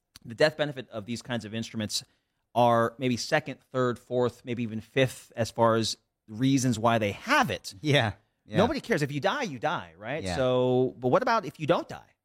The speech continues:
Speaker 1: And you don't have a plan 'cause you now physically cannot perform and do your business and work.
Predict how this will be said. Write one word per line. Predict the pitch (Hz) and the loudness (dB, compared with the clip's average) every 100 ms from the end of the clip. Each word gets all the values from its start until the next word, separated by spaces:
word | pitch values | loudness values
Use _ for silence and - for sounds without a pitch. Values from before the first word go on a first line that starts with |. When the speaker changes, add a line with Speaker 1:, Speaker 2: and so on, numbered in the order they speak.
| _ _ _ _ _ _ _ _ _ - | _ _ _ _ _ _ _ _ _ -2
Speaker 1:
And | 139 143 143 143 | 2 4 2 2
you | 147 | 2
don't | 196 | 2
have | 170 160 | 4 2
a | |
plan | - - 180 165 143 | -2 0 2 2 2
'cause | 127 143 123 | 0 -4 -2
you | 190 | 0
now | 175 156 151 | 2 4 2
physically | - 175 139 143 135 | 2 2 2 0 -4
cannot | - 151 139 139 135 _ | -4 0 2 2 0 _
perform | 117 - 170 151 127 | -10 2 4 4 2
and | 110 | 0
do | 131 | 0
your | 123 110 | 0 2
business | 123 135 123 110 | 2 2 2 0
and | 107 104 | 0 2
work. | 170 180 143 | 4 4 0